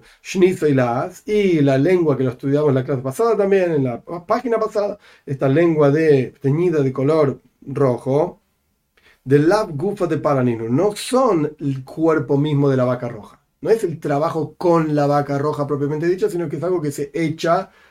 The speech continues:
a la fogata donde se quemaba la vaca roja después de degollarla, etcétera, etcétera. Ahí no se requiere das, no se requiere comprensión, concentración. Heisahat das, dicho lo mismo al revés, dejar de prestar atención no invalida todo el proceso de la vaca roja.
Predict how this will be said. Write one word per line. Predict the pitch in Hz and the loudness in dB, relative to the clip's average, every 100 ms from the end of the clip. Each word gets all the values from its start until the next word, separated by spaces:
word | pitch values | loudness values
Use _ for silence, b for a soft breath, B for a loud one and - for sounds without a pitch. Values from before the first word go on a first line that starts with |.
| b | b
a | 131 | -2
la | 135 | -2
fogata | - 143 143 151 190 | 4 4 6 4 0
donde | 190 147 | 0 -2
se | 131 | -2
quemaba | 139 139 151 | 0 2 2
la | 143 | 2
vaca | 143 151 | 0 2
roja | 196 233 208 | 2 2 0
después | - 131 | 0 0
de | 143 | 2
degollarla, | 190 208 240 214 | 2 0 -2 -4
etcétera, | 202 156 143 | -2 -2 -4
etcétera. | - - - | -4 -14 -10
Ahí | 147 214 311 247 220 208 b b b _ | 0 2 2 0 -2 -10 b b b _
no | 139 180 | 2 2
se | 190 180 | 2 -2
requiere | 143 147 147 135 | -2 0 2 2
das, | 127 123 110 110 - - | 0 -4 -6 -12 -20 -8
no | 175 | -6
se | 170 | -4
requiere | 165 170 165 147 | -4 -2 -2 0
comprensión, | 135 127 127 123 190 175 | 0 0 -2 0 0 0
concentración. | 139 127 190 220 262 254 254 B _ _ _ _ _ - | -2 -6 -2 0 2 2 -2 B _ _ _ _ _ 0
Heisahat | 160 - - 160 190 196 | 0 0 -6 -4 -4 0
das, | 220 262 208 175 | 2 4 2 0
dicho | 143 147 147 | -4 -4 0
lo | |
mismo | 147 143 | 2 2
al | 127 | 2
revés, | 180 208 208 b b b | 4 4 2 b b b
dejar | 143 127 - 180 170 | -4 -4 0 0 0
de | |
prestar | 120 120 165 | -4 -4 -4
atención | 170 190 214 240 254 247 | 0 0 2 0 0 -2
no | 151 165 190 | -2 4 4
invalida | 185 151 147 165 160 | 4 2 2 2 0
todo | 160 143 | 2 0
el | |
proceso | 131 127 135 156 143 | 0 -6 -6 -6 -6
de | 143 | -2
la | 127 | 0
vaca | 123 120 117 | 0 -2 -8
roja. | 113 - | -8 -14